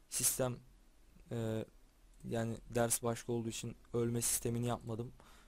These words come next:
E, önemli olan bu sistemin mantığını anlamanız. Şimdi, e, bu,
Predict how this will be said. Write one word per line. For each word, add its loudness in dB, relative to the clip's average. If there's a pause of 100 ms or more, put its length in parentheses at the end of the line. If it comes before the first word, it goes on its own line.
(1040)
E, 0
önemli 2
olan 4 (200)
bu -2
sistemin 2
mantığını 2
anlamanız. 0 (840)
Şimdi, 2 (2000)
e, 4 (2000)
bu, 2